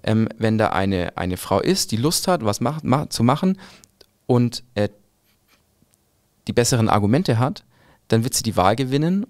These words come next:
und wird, ähm, wird in den Parteivorstand, sag ich jetzt einfach mal platt, äh, einziehen. Ähm, und ich glaube, das ist auch der, der, der richtige Weg. Ähm, ein anderer Punkt ist ja aber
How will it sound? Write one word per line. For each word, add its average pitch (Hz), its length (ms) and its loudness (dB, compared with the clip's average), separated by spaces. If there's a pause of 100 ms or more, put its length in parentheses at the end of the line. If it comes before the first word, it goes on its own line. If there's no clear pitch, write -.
und 123 220 0
wird, - 400 -2
ähm, 127 420 2
wird 127 220 -2
in 131 100 2
den 127 100 2
Parteivorstand, 131 1080 0
sag 90 100 0
ich - 80 -4
jetzt - 160 -6
einfach 95 160 -4
mal 92 140 0
platt, - 380 -2
äh, 110 280 2
einziehen. 95 520 -2 (840)
Ähm, 110 300 2 (380)
und 123 80 2
ich 120 60 -2
glaube, 139 260 4
das 151 180 -2
ist 147 120 -2
auch 117 180 0
der, 104 400 0 (220)
der, 104 280 0 (180)
der 107 140 2
richtige 104 400 -2
Weg. 131 380 -2 (640)
Ähm, 127 420 4 (1000)
ein - 140 -2
anderer 147 340 2
Punkt 156 320 -2
ist - 180 0
ja 127 140 2
aber 117 480 0